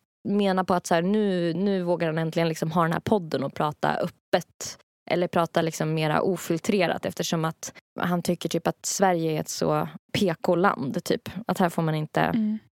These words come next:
Speaker 1: tycka vad man vill och sådär. Podcasten heter, eh,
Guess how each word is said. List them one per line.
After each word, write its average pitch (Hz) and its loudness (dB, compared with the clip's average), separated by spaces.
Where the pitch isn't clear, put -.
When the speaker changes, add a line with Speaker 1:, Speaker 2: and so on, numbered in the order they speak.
Speaker 1:
tycka - -2
vad 170 0
man 170 0
vill 175 0
och 165 0
sådär. - 0
Podcasten 233 -2
heter, 185 -2
eh, 175 0